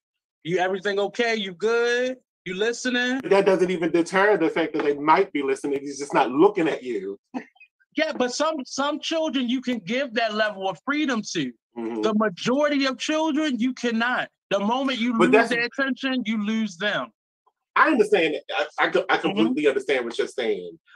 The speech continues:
Speaker 2: But again, you have a lesson to, to teach.
Speaker 1: Mm-hmm.
Speaker 2: And having to make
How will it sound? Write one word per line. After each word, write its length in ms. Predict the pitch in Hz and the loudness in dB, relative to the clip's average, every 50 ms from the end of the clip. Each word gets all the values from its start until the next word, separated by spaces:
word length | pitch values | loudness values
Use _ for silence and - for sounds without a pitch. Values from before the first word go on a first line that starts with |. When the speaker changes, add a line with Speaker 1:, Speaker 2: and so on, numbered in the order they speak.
| _ _ | _ _
Speaker 2:
But 100 | 139 139 | 6 6
again, 600 | 139 131 117 113 147 147 131 117 107 101 95 92 - _ _ _ _ _ _ _ - | 6 6 4 4 4 4 6 4 2 0 -4 -8 -16 _ _ _ _ _ _ _ -4
you 160 | 120 165 185 | 0 2 4
have 160 | 190 160 127 | 4 4 4
a 100 | 120 101 | 2 2
lesson 540 | 101 101 107 113 120 - - 156 147 139 135 | 2 2 2 2 2 0 0 -2 -2 -2 -2
to, 140 | - 151 139 - - _ _ - | -4 -8 -8 -8 -12 _ _ -4
to 160 | - 151 143 | -4 -4 -4
teach. 540 | - - 165 151 151 - - - - - _ _ _ _ _ _ _ _ - | -2 -2 -2 -2 -2 -6 -12 -14 -16 -16 _ _ _ _ _ _ _ _ -8
Speaker 1:
Mm-hmm. 320 | 156 156 156 170 165 175 | -6 -4 -4 -4 -2 2
Speaker 2:
And 220 | 185 147 143 139 139 | 2 4 4 2 2
having 560 | - - 160 165 175 185 196 190 185 175 170 - - | -2 -2 0 2 4 4 2 2 0 -4 -6 -6 -6
to 80 | 175 165 147 135 135 131 | -6 -6 -6 -8 -2 2
make 260 | 139 143 143 - - | 2 2 2 0 -6